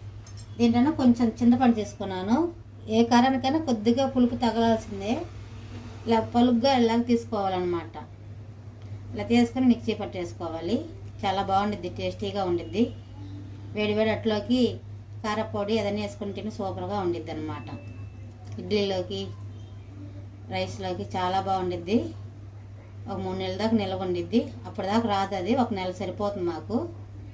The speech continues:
ఇలా మిక్సీ పట్టేసుకొని ఇంకొంచెం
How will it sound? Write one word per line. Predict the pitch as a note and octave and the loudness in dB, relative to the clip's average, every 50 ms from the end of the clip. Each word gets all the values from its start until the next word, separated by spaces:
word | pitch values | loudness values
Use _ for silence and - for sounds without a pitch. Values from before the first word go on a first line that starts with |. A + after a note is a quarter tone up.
| - - - - - - - - | -14 -12 -12 -12 -12 -12 -8 -4
ఇలా | G#3 G3+ G3+ G3+ | -4 -2 -2 -2
మిక్సీ | - - A#3 A3+ A3 | -4 0 0 0 0
పట్టేసుకొని | G#3+ - G#3+ G3 G3+ - - - G3+ G#3 A#3 C#4+ E4+ F4 - - - - - - - - - - - - - - - - - - - - - - - - - - - - - - - G3 | 0 -2 -2 -6 -6 -6 -8 -6 -2 2 4 4 4 2 -2 -6 -12 -14 -14 -14 -14 -14 -14 -14 -14 -14 -12 -12 -12 -12 -12 -14 -14 -14 -12 -12 -12 -12 -12 -12 -14 -16 -16 -12 -6 -6
ఇంకొంచెం | G#3+ - A3+ A3 G#3+ - A#3 | 0 2 2 2 2 0 -2